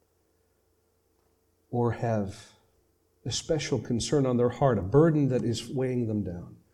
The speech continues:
just in need of a special touch of the Master's hand, whatever the case may be,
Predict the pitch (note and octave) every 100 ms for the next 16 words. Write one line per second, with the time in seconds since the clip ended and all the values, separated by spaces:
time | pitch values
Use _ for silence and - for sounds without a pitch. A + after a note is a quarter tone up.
0 | _ _ _ _ _ _ _ _ _ _
1 | _ _ _ _ - C#3+ - C3 B2+ C3
2 | A#2 G#2+ G#2+ - D3 C#3+ A#2+ - A2+ -
3 | - F#2 F#2 F2+ - G2 - E2 G#2+ -
4 | C#3+ C#3 A#2+ - A#2 - A#2+ G#2+ G2 F2
5 | - -